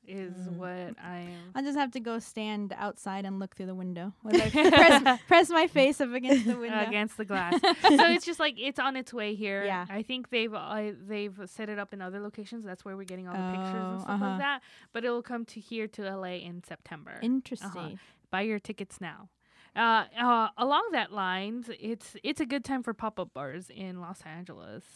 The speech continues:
Speaker 1: and, or pop-up anything,
Speaker 3: Yeah,
Speaker 1: really.
Speaker 3: pop up anything. I've been
Speaker 1: But
Speaker 3: seeing all kinds of stuff that I always wanna go to, and next thing I know, it's gone.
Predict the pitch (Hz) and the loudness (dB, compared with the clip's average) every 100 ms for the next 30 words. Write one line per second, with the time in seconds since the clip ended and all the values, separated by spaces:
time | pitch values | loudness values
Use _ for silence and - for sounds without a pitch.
0 | - 202 185 175 175 196 - 247 277 214 | -16 -12 -10 -12 -14 -14 -6 -4 -4 -4
1 | 190 214 196 175 233 285 247 226 165 269 | -4 -6 -8 -4 2 4 6 4 4 2
2 | - 247 214 240 240 208 208 240 226 214 | 2 -2 -2 -2 -4 -6 -2 2 2 2
3 | 262 262 254 269 269 247 - 214 254 - | 2 0 0 0 0 -2 -4 -2 0 2
4 | 349 403 359 359 320 294 320 302 247 240 | 4 4 0 -2 0 -2 -2 -2 0 -2
5 | - 247 233 214 208 - 175 | -2 -4 -2 -2 -2 -4 -8